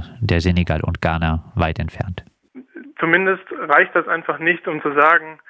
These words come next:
Speaker 2: äh, in diesen Ländern findet pauschal keine Verfolgung statt.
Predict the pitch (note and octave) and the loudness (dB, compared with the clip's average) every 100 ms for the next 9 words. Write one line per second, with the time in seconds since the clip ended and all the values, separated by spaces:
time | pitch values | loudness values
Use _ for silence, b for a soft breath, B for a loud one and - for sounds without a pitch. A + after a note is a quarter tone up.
0 | B B B D#3 D3+ D#3+ D#3 F3 D#3+ D#3+ | B B B -6 -6 -8 -10 -10 -2 -2
1 | F3+ D3+ - D#3 C#3+ D#3 D3 D#3 D#3+ D#3 | 0 -4 -4 -8 -2 -2 2 2 2 -2
2 | D3+ D3+ D3 D#3+ D3 D3 D#3 D#3 D3+ C#3 | -6 -2 -2 -2 -6 -4 0 -2 -4 -8
3 | C3+ | -8